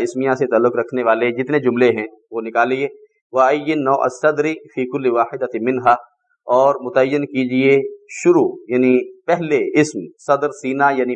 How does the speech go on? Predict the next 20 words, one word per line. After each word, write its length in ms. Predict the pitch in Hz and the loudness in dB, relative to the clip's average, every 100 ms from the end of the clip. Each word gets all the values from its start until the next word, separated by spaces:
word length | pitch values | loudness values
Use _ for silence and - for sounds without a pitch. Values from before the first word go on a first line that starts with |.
| 123 | -2
پہلا 260 | 165 147 131 | 0 2 2
جو 60 | 123 147 | 2 2
اسم 220 | 123 113 | 2 0
ہے 60 | 113 | 2
اس 80 | 147 | 0
کو 120 | 143 | -2
صدر 260 | 143 127 123 | -2 0 0
کہا 180 | 113 107 | 2 2
گیا 160 | 107 104 | 2 2
ہے، 100 | 101 - - _ _ - | 0 -6 -14 _ _ -2
پہلے 280 | 165 160 160 | 0 2 0
اسم 260 | 170 165 151 - | 0 0 -4 0
کی 120 | 151 151 | -2 2
قسم 280 | 185 156 123 | 0 0 0
کو 80 | 131 135 127 | 2 2 2
متعین 360 | 127 135 143 135 | 0 0 0 -4
کیجئے 520 | 120 113 113 113 117 | -6 -6 0 2 2
ان 440 | 113 - - 120 110 | 0 -10 -4 -2 0
جملوں 260 | 117 120 | 2 4
میں 120 | 117 | 2